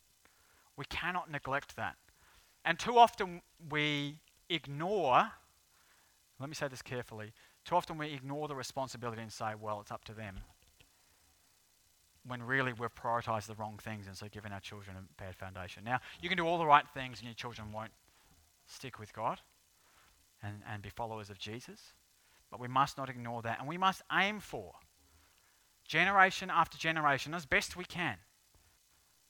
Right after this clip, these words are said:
of children who are brought up in the discipline and instruction of the Lord in order that God may get a greater glory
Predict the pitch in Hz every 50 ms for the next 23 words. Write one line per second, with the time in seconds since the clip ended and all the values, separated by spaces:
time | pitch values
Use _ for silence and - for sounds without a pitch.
0 | _ _ _ _ - 135 - - - 160 160 151 - 165 147 127 123 156 151 135
1 | 123 120 135 160 156 - - _ _ _ _ _ _ _ - 135 143 147 139 131
2 | 131 - - 139 131 113 127 127 - - - - 135 131 131 - 131 127 123 120
3 | - - - - - - - 120 123 - 135 127 117 - 127 117 120 127 120 107
4 | 98 101 107 - - _ _ _ _ _ _ _ _ _ - 135 135 - 156 156
5 | 156 143 135 131 127 _ - 139 147 156 143 147 139 - 135 123 120 - 131 131
6 | 131 127 127 - - 127 131 131 123 113 98 98 107